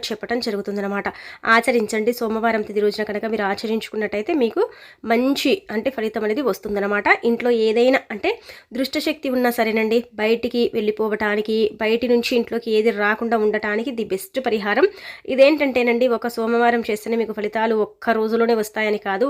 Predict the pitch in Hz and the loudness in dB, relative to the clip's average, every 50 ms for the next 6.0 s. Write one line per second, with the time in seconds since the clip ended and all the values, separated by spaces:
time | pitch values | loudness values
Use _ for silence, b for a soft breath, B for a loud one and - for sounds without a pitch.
0 | 269 233 233 220 208 214 240 269 294 285 285 - 233 214 - - 165 185 214 214 | 2 2 2 0 0 2 2 2 2 0 0 -2 -4 -2 -2 -2 0 0 -2 -2
1 | - 247 247 240 208 - B B B B B - - 220 226 233 339 - 262 254 | 0 0 2 2 2 0 B B B B B 0 2 4 4 4 4 2 2 2
2 | 233 247 233 233 220 220 240 285 381 349 254 220 214 214 214 220 220 214 208 208 | 2 2 0 0 0 0 0 0 0 0 0 0 0 0 0 0 0 0 -2 -2
3 | - 208 196 202 202 - - 220 208 214 220 220 214 220 208 226 240 240 - 208 | -4 -6 -6 -6 -6 -6 -8 -4 -2 0 0 2 2 2 2 2 0 0 -2 -2
4 | 202 - 233 240 269 277 262 269 - 277 285 277 - - 269 254 233 277 254 233 | -2 0 0 0 0 0 0 2 2 2 2 2 0 -2 -2 -2 0 2 2 2
5 | 208 190 185 196 185 - B B B B B B B - 214 254 277 302 330 349 | 2 2 0 0 0 -4 B B B B B B B 0 2 4 6 6 6 6